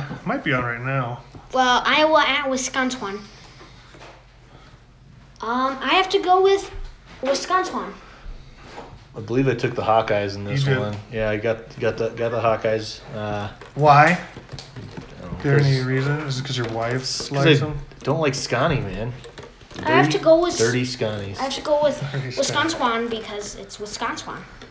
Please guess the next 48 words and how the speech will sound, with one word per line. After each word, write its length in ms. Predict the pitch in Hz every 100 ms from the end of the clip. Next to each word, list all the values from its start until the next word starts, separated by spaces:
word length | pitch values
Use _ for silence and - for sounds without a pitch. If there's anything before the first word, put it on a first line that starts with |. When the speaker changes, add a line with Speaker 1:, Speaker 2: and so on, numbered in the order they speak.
| - - - -
Speaker 3:
It's 160 | - -
terrible. 500 | - 131 135 113 -
Speaker 1:
I 80 | 160
Speaker 3:
Really. 240 | 185 190
Speaker 1:
think, 180 | 185 -
I 100 | 160
think 120 | 175
the 60 | 180
Badgers, 720 | 156 156 156 151 147 143 - 156
I 40 |
think 100 | 165
the 60 | 165
Badgers 360 | 147 147 139 127
win. 200 | 135 131
I 100 | 139
think 40 | 139
they, 200 | 135 135 - - - - - - -
they 100 | 139
run 280 | 139 143
it 40 | 139
down 200 | 139 135
Iowa's 400 | 131 127 131 131
throat. 380 | - 123 120 - -
They're 100 | 135
better. 520 | 127 147 139 135 139 - - -
They're 280 | - 147 190
like 180 | 226 214
the 60 | 190
same 420 | - 165 170 160
team, 440 | - 147 147 190
Speaker 3:
Yeah. 500 | 269 - - - - - -
Speaker 1:
basically. 520 | 165 170 214 214 233 254
But 220 | - -
Speaker 2:
Pretty 160 | - 156
much. 80 | -
Speaker 1:
Wisconsin's 480 | 190 165 151 156 139
just 160 | 135
better. 200 | 123 113 - - - -
I 60 |
Speaker 2:
Yeah, 160 | 151 165
Speaker 1:
think 140 | 165
they 80 | -
do 160 | 156 156
it 60 |
Speaker 2:
Wisconsin 200 | 147 135
Speaker 1:
better. 280 | 127 - - -
Speaker 2:
just 360 | 202 - -
better. 360 | - 175 185